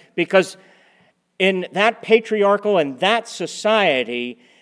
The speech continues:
all of the birthrights, all of the rights, all of the inheritance went to the yo-, oldest. The oldest was the one who got all of that.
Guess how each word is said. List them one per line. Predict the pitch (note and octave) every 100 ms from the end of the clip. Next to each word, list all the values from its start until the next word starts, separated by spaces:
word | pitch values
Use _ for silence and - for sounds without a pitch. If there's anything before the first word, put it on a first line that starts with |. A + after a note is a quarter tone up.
| _ -
all | G#3+ C4+ A#3+
of | G3
the | D#3+
birthrights, | C3 F#3 - D3+ C3 B2 -
all | A#3 C#4 D4 B3+
of | F3+
the | C#3+
rights, | D3 D3 B2+ - -
all | C4+ D4 C4
of | F3+
the | E3+
inheritance | G3 E3+ D3+ D3+ C3+ E3
went | E3 D#3+
to | D#3+
the | C#3+
yo-, | B2+ D#3+ - -
oldest. | F3 E3 A#2+ G2 -
The | C#3
oldest | A#3+ C4+ E3+ -
was | D3+ C3+
the |
one | C#3 D#3
who | C#3
got | C#3 D3+ D3 - _ _ -
all | D#3 D#3+ C#3
of |
that. | A2+ A2+ -